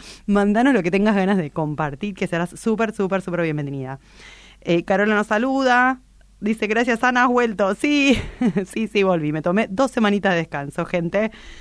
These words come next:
Eh, "Feliz veinte veintiséis, gran año". Gracias, gracias, Carola, muchísimas gracias por el saludo.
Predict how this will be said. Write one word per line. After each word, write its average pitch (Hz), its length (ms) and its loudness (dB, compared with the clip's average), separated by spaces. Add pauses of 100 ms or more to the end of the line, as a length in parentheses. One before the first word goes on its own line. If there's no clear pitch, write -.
(260)
Eh, 170 420 0
"Feliz 202 240 2
veinte 202 240 2
veintiséis, 214 480 0
gran 175 240 2
año". 147 260 -2
Gracias, 165 600 -2
gracias, 196 320 -4
Carola, 180 440 2
muchísimas 185 440 0
gracias 185 260 -4
por 175 120 -2
el 160 120 -4
saludo. 151 460 -2